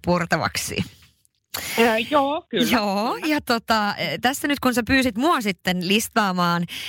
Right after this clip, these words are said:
Speaker 1: ö, minun unelmakumppanin kymmenen tärkeintä kriteeriä,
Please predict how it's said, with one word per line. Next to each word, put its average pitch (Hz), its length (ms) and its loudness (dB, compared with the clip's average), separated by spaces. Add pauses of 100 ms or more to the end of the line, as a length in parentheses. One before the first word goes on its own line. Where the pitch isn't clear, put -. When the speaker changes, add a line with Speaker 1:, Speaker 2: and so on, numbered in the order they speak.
(140)
Speaker 1:
ö, - 40 2 (240)
minun 185 460 2 (160)
unelmakumppanin 175 840 0
kymmenen 180 420 0
tärkeintä 185 480 0 (100)
kriteeriä, 277 680 0